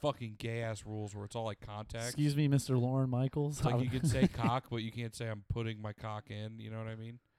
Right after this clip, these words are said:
Speaker 2: Well, I mean, it refers to a rooster.
Speaker 1: See? But that's why they wanna make s-, you know what I mean?
Speaker 2: I was referring to fuck as in the definition.
Speaker 1: Hmm.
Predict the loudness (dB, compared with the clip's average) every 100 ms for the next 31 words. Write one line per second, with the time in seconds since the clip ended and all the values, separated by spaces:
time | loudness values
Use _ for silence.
0 | _ _ _ _ _ _ -4 0 0 0
1 | -2 -2 -2 -4 -4 -4 -6 -4 -4 -4
2 | -4 -2 -2 -4 -8 -18 _ _ _ _
3 | -12 -8 -8 -6 -6 -6 -8 -10 -12 -16
4 | _ -14 -10 -10 -12 -14 -16 _ _ -4
5 | -2 0 0 0 0 -2 -2 0 0 -2
6 | -2 0 0 0 0 0 0 -2 0 0
7 | 0 0 -2 0 -2 -6 -10 -20 -8 -4
8 | -2